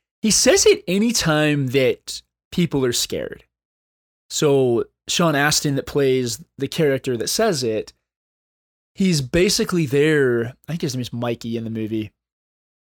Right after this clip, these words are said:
and they're scared to go after this treasure. He's like, "Guys, this is our time. This is our chance."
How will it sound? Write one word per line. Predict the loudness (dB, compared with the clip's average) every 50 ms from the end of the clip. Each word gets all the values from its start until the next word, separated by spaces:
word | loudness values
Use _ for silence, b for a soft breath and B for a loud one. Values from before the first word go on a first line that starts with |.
| _ _ _ _ _ _ _ _ _ _ _
and | -2 0 0 0 0 -2
they're | -2 -2 -2 0
scared | 0 -2 -2 -2 -2 0 0 0 0 0 0 -2 -4
to | -6 -6
go | -2 0 0 0 2
after | 0 0 -2 -2 -4
this | -2 -2 -2
treasure. | -2 0 0 2 2 2 0 -2 -4 -6 -8 -12 -16 _ _ _
He's | -4 -2 -2
like, | -2 -2
"Guys, | -2 -2 0 0 0 0 0
this | -2 0 0
is | 0 2 2
our | 2 2 2
time. | 0 0 -2 -2 -2 -2 -4 -6 -10 -16 -20 _ _ _ _ _ _ _ _ _ _
This | 0 0 0 0
is | 0 2
our | 0 0 0
chance." | 0 0 0 0 0 -2 -4 -6 -8 -6 -6 -6 -8